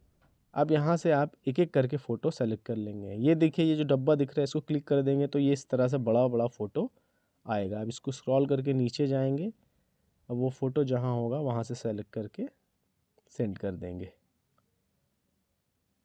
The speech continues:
यहीं पे आसपास होना चाहिए। जी हाँ,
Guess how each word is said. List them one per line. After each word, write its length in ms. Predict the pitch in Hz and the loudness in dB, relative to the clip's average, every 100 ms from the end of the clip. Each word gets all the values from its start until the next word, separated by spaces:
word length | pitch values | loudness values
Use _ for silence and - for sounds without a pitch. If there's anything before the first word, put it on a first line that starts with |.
| - | -14
यहीं 180 | 104 107 | -12 -10
पे 160 | 117 | -10
आसपास 400 | 110 - - 104 110 | -10 -10 -10 -10 -10
होना 180 | 110 | -10
चाहिए। 420 | 113 - 123 147 185 _ _ _ _ | -10 -10 -8 -8 -10 _ _ _ _
जी 140 | - 101 | -8 -8
हाँ, 160 | 87 | -8